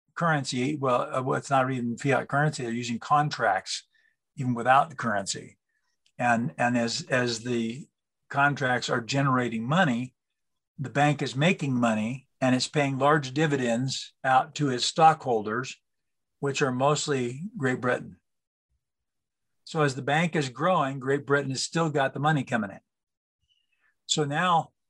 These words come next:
uh, Thomas Jefferson is adamant against this bank, and he fights and fights and fights and finally gets rid of it. And then, uh, other events cause them to need to, well, the War of eighteen twelve. So they get rid of the bank.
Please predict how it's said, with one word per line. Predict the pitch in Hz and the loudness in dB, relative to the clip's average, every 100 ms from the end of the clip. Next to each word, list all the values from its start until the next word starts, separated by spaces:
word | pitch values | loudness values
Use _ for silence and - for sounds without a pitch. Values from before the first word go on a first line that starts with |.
| _ _ _ - | _ _ _ -4
uh, | 139 127 123 131 | 2 2 0 0
Thomas | 156 160 147 | 2 2 2
Jefferson | 160 160 135 131 | 0 0 0 0
is | 113 - - - | 0 -6 -12 -8
adamant | 156 175 170 135 135 | 0 2 2 0 -4
against | 131 127 131 - | -6 0 0 0
this | 117 | -4
bank, | - 120 104 110 - 117 | 0 2 2 -4 -14 -8
and | 117 | -6
he | 117 | -4
fights | - 143 139 127 | 2 2 2 -4
and | 113 | 0
fights | 127 123 - | 0 0 -4
and | 117 | 0
fights | 120 113 117 | 0 0 -4
and | 110 | -2
finally | 139 135 113 | 2 2 2
gets | 117 - | 0 0
rid | 123 | 0
of | 104 | 0
it. | - - _ _ _ _ _ _ - | -4 -12 _ _ _ _ _ _ -6
And | 127 120 | -2 -2
then, | 139 151 151 147 139 _ _ _ _ _ _ - | 0 2 2 0 -4 _ _ _ _ _ _ -6
uh, | |
other | 123 123 151 147 139 | -2 2 2 2 2
events | 127 131 131 - - 175 | 0 -2 0 -2 -4 -4
cause | 143 135 131 123 | 2 4 4 0
them | 127 123 127 127 | 0 0 -2 -6
to | 139 127 120 | -4 -2 -2
need | 127 135 135 120 | 0 0 0 -4
to, | - 127 | -6 -4
well, | 123 127 | 4 4
the | 127 | 4
War | 127 135 | -2 0
of | 135 | 0
eighteen | 123 135 131 | 0 -2 2
twelve. | 165 135 - _ _ _ _ _ _ _ _ | 4 4 2 _ _ _ _ _ _ _ _
So | - | -10
they | 135 | -6
get | 120 180 | -2 0
rid | 190 | 2
of | 180 | 0
the | |
bank. | 135 156 151 135 | -2 0 0 -2